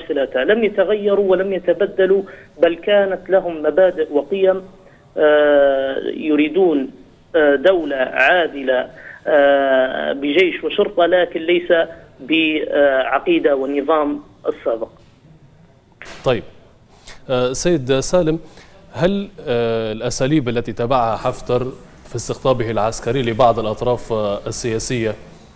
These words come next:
Speaker 2: هي أساليب، آه، يصفها، يصفها البعض ربما ب-، بغير ال-، المنطقية أو غير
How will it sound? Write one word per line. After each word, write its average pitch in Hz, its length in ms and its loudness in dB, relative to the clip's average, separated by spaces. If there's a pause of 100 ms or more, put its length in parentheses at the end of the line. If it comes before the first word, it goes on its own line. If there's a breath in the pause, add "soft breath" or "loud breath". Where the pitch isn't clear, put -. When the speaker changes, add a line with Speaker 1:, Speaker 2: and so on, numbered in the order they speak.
Speaker 2:
هي 120 340 -2
أساليب، 127 360 -4 (160)
آه، 101 540 -4 (400)
يصفها، 110 720 -6
يصفها 113 380 -8
البعض 113 280 -2
ربما 110 320 -6
ب-، 101 420 -8 (300)
بغير 135 480 0
ال-، 98 540 -8 (480)
المنطقية 113 560 -4
أو 113 200 -2
غير 135 280 0